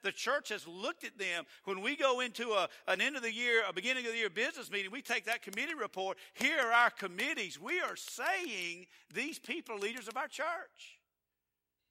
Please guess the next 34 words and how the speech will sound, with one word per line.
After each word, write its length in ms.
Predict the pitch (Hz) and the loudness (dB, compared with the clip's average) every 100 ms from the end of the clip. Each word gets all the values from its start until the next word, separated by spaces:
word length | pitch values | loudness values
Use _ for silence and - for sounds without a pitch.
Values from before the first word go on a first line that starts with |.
| _ _ _ _ _ _ _ _ _ _ _ _ _ _ _ _ _ _ _ _ _ - | _ _ _ _ _ _ _ _ _ _ _ _ _ _ _ _ _ _ _ _ _ -10
Can 80 | 226 | -8
I 20 | |
tell 140 | - | -6
you 40 | 226 | -6
a 40 | |
little 80 | 220 | -6
funny 260 | 226 226 | -6 -6
story 260 | - 226 226 | -6 -6 -6
one 180 | 202 208 | -8 -8
time 220 | 185 196 | -8 -6
at 60 | 180 | -10
a 60 | |
church 280 | - 202 - | -10 -10 -8
I 60 | 202 | -8
was 80 | |
involved 340 | 180 180 196 190 | -8 -8 -8 -8
with? 120 | 208 208 _ _ _ _ _ _ _ _ _ _ _ _ _ | -12 -14 _ _ _ _ _ _ _ _ _ _ _ _ _
I 100 | - | 0
was 100 | 196 | 2
a 40 | 185 | 0
new 160 | 208 | -6
pastor 400 | - 208 220 - | 0 2 2 0
going 280 | 160 185 196 | -6 -6 -6
through 100 | 196 | -6
the 80 | 180 | -10
committee 400 | - 156 185 202 | -10 -4 -4 -4
list, 380 | 190 196 196 180 | -4 -2 -4 -8
and 120 | - | -2
all 240 | 160 180 | 2 2
Southern 300 | 185 202 190 | 0 -6 -4
Baptist 300 | 180 180 160 | 0 0 -2
churches 240 | 190 175 135 | -8 -8 -2
have 180 | 156 - | -4 -4
committees. 520 | 156 160 135 160 | -8 -8 -8 -14